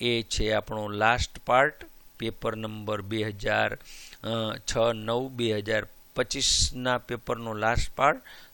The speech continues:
તો ફરી, ફરીને, are you ready for the part four? So don't waste time and let us see the part four, and it is the last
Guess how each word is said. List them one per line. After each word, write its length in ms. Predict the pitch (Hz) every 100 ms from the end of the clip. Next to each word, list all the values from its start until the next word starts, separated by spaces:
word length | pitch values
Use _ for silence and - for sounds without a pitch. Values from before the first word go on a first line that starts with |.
| -
તો 520 | 110 107 104 104 104 - - -
ફરી, 360 | 120 123 113 107
ફરીને, 840 | - 110 110 107 110 104 101 98 -
are 80 | 110
you 100 | 101
ready 200 | 113 127
for 280 | - 135 135
the 140 | 135
part 200 | - 139 127 - -
four? 160 | 151 247 - - - - - - - - - -
So 320 | - 107 104
don't 240 | 107 107
waste 260 | 123 120 -
time 320 | 135 147 294 - - - - 131
and 160 | 104
let 160 | 110 -
us 100 | -
see 500 | - - 135 294 320 -
the 120 | 120
part 420 | - 104 104 101 - -
four, 280 | - 135 156 - - -
and 160 | 113 110
it 160 | 110 113
is 160 | 101
the 100 | 107
last 380 | 104 110 135